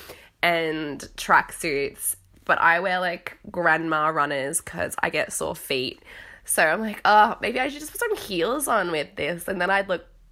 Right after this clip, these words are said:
like, kind of, like, it's a, like, it's a thing. Like, I'm trying to do a look. But no, her tracksuit probably costs, like, more than my car.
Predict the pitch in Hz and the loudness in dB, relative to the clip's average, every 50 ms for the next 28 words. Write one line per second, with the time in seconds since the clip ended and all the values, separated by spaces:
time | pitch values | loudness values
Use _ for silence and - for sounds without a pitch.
0 | - - - 160 170 - - - 214 185 175 156 - - 180 - 190 180 - 160 | -20 -10 -6 -4 -4 -4 -6 -2 -2 -2 -2 -2 -2 -4 -4 -4 -4 -4 -2 -4
1 | 143 143 160 175 - 180 - 156 - - - 175 185 190 156 151 147 139 139 - | -4 -2 -4 -4 -4 -4 -8 -8 -8 -4 -2 0 0 0 0 -2 -4 -4 -4 -2
2 | 151 160 165 - 202 175 185 185 180 160 143 131 135 139 151 170 175 135 101 - | -4 -4 -2 0 0 0 0 -2 -4 -4 -4 -4 -4 -2 -2 0 0 0 -2 -4
3 | - - - 220 214 - - - - - - - - - - - - - - - | -4 -8 -8 -8 -8 -14 -18 -20 -20 -18 -18 -18 -18 -20 -20 -20 -20 -20 -20 -20
4 | - _ - - 175 180 175 160 - - - - 170 170 165 120 90 78 95 127 | -20 _ -16 -8 0 2 2 2 2 0 -4 -2 -2 0 0 0 -2 -2 -4 -4
5 | 180 220 208 - 220 202 165 - - 175 - - 180 170 170 156 151 156 - 165 | 0 -2 -2 2 2 0 0 0 -4 -8 -6 -6 -6 -4 -2 -2 -2 -2 -2 -2
6 | 147 147 165 - - 165 160 - - - - 170 165 151 156 160 165 170 160 156 | -2 -2 -2 -2 -4 -4 -4 -4 -10 -10 -8 -4 -2 0 0 0 0 -2 -2 -2
7 | 160 151 147 143 143 143 151 - - - - - 156 139 123 127 135 131 143 160 | -2 0 0 0 0 -2 -4 -6 -8 -10 -2 0 0 2 2 4 4 2 2 0
8 | - | -4